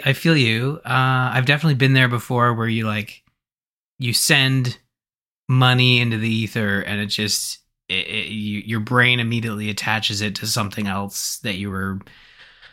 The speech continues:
hoping to pick up or, or saving towards. And, um, I remember specifically, like, I, I don't know what happened, but my phone bill overages went crazy, and I just got married, like, three months before, and I had to, I was on the phone for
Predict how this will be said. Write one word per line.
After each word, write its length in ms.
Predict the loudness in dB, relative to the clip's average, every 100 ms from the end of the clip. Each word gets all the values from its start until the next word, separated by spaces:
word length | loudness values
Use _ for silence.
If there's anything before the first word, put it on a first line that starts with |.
| _
hoping 380 | 0 2 6 6
to 100 | 6
pick 220 | 4 4
up 280 | 4 2 2
or, 220 | 0 0
or 320 | 0 -2 -2 -2
saving 520 | 0 2 2 2 2
towards. 600 | 0 -2 0 0 -2 -2
And, 280 | -4 -2 -2
um, 480 | -4 -10 -10 -12 -16 _ _ _ _ _ _ _ -6
I 80 | 0
remember 340 | 2 4 2
specifically, 680 | 0 -4 -4 -2 -4 -4 -4
like, 320 | -4 -6 -8
I, 240 | -10 -8 -6
I 40 |
don't 80 | -4
know 100 | -2
what 160 | -4 -6
happened, 380 | -8 -8 -12
but 160 | -12 -10
my 100 | -10
phone 460 | -8 -2 0 0 0
bill 360 | 0 -2 -6 -6
overages 680 | -6 -6 -6 -6 -8 -8
went 240 | -10 -12 -14 -12
crazy, 540 | -6 -4 -4 -8 -10
and 140 | -10
I 220 | -10 -12 -14 _ _
just 320 | -2 0 0 0
got 240 | -2 -2
married, 540 | -4 -4 -8 -10 -14 -14 -8
like, 220 | -8 -8
three 160 | -4
months 240 | -2 -4 -6
before, 480 | -10 -8 -8 -8 -8
and 100 | -10
I 60 |
had 280 | -8 -8 -8
to, 120 | -10
I 80 | -10
was 140 | -10
on 100 | -8
the 80 | -10
phone 460 | -4 0 0 0 -2
for 320 | -6 -6 -8